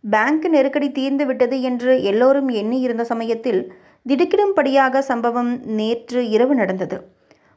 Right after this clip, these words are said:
குபேரா பேங்கின் மேனேஜிங் டைரக்டர் நேற்று இரவு எழும்பூர் ரயில்வே ஸ்டேஷனில் கைது செய்யப்பட்டார்.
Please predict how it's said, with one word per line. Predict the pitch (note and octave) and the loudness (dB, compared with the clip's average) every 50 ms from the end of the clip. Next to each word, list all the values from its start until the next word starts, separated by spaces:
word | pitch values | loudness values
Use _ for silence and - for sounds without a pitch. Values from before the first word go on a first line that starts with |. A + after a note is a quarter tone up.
| _ - | _ -4
குபேரா | C4+ A#3 C#4+ D#4 E4+ F4+ F4+ D#4+ | 0 2 4 4 4 4 4 4
பேங்கின் | D4+ C4+ C4 B3+ B3+ C#4 C#4 C4+ C4 A#3+ | 2 2 0 0 -2 -4 -4 -4 -2 -2
மேனேஜிங் | G3 F3+ G3+ G#3+ A3 A3 C#4 C4+ B3+ | -2 -2 -2 -4 -4 -4 -4 -2 0
டைரக்டர் | B3 A#3 A3+ A3+ A3+ A3 A3 - A#3+ G#3+ G#3+ - - - - _ _ _ | 2 2 2 2 0 0 -2 0 2 2 2 0 -4 -10 -18 _ _ _
நேற்று | - A#3+ C4 D4+ D#4 D#4 - D#4+ D4 | -4 0 2 2 0 0 0 -2 0
இரவு | A#3+ B3 B3+ B3+ B3 C4 C4+ C4+ B3 G#3+ | 2 2 2 4 4 4 4 2 2 2
எழும்பூர் | G#3+ A3 A#3+ C#4 C#4+ D4 D#4+ E4 D4+ | 2 2 2 2 2 2 2 0 0
ரயில்வே | C4+ A3 G#3+ A3 A3 A#3+ B3 | 0 0 0 0 -2 -4 -4
ஸ்டேஷனில் | B3 - C4 B3 A#3+ - A#3 A#3+ B3 A#3+ | -4 -4 -6 -6 -4 -4 -4 -4 -4 -2
கைது | - G#3+ G3+ G#3 B3 | -2 -2 -2 -2 -4
செய்யப்பட்டார். | B3+ C4+ A#3 G#3+ F#3 - E3 D3+ - - E3+ D#3+ - - | -4 -4 -4 -4 -4 -4 -6 -6 -4 -4 -6 -6 -6 -10